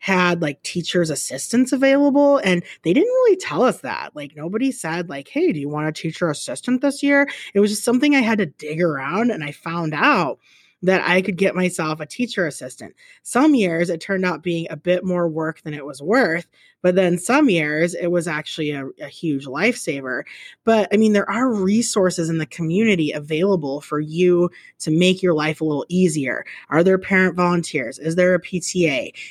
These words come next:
Is there somebody that, you know, is willing to do copies if you ask them to? Sometimes you gotta kinda ask around about these things. And,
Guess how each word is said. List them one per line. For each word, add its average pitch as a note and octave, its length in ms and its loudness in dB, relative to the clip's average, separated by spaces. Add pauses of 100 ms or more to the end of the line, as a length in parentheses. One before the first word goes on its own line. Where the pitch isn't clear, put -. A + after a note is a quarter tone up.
Is F3+ 160 2
there G3 100 4
somebody F#3+ 460 2
that, E3+ 340 0
you E3+ 80 -2
know, D#3+ 120 0
is D3+ 100 -2
willing E3+ 320 -2
to D#3+ 60 -8
do E3 160 -4
copies D#3 540 0
if D3+ 140 -4
you - 80 -4
ask D3 320 -2
them C3+ 160 -8
to? C3+ 240 -8 (220)
Sometimes C4 420 2
you B3+ 80 2
gotta A3 220 2
kinda G#3+ 280 0
ask D3+ 360 -4
around D3+ 340 0
about A3 300 2
these A3 260 0
things. F#3+ 540 2
And, D#3 180 -4